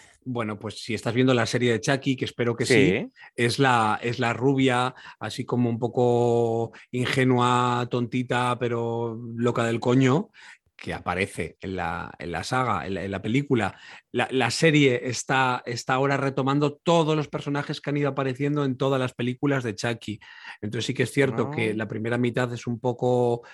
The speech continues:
Speaker 1: eh, presentar personajes nuevos y una historia, pues, que no depende mucho de, de la, de la mitología de la, de la saga, pero sí que a partir de la, de la mitad de la serie empieza a retomar a todos los personajes que han ido apareciendo de una manera o de otra en estas,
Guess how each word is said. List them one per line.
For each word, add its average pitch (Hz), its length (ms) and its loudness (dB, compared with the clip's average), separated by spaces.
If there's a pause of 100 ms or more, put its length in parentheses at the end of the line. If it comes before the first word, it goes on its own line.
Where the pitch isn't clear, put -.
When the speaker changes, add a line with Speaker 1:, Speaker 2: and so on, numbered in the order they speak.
(180)
Speaker 1:
eh, - 80 -16
presentar 113 340 -4
personajes 117 480 -4
nuevos 123 380 2
y 120 40 -2
una 117 140 0
historia, 120 580 0 (280)
pues, - 120 -10
que 107 120 -6
no 113 160 -2
depende 120 320 2
mucho 127 400 4
de, 113 280 -4 (380)
de 110 220 -4
la, 107 580 0
de 110 140 -4
la 113 80 2
mitología 117 800 2 (200)
de 107 200 -6
la, 104 260 -2
de 110 140 -6
la 104 100 0
saga, 131 460 0
pero 113 180 -2
sí 123 160 -4
que 117 80 -4
a 113 80 -2
partir 113 340 -2
de 120 80 -2
la, 107 360 -4
de 110 80 -10
la 107 80 -8
mitad 104 260 -8
de 120 80 -4
la 113 100 -2
serie 131 380 -2 (300)
empieza 117 240 -6
a 120 40 0
retomar 120 380 -2
a 123 120 -2
todos 131 300 2
los 131 120 -2
personajes 127 560 -6
que 123 80 -10
han 120 80 -4
ido 127 80 -2
apareciendo 123 420 -6
de 127 60 -2
una 120 100 -4
manera 117 220 -6
o - 20 -4
de 117 60 -4
otra 127 240 -4
en 117 100 -4
estas, 117 400 -6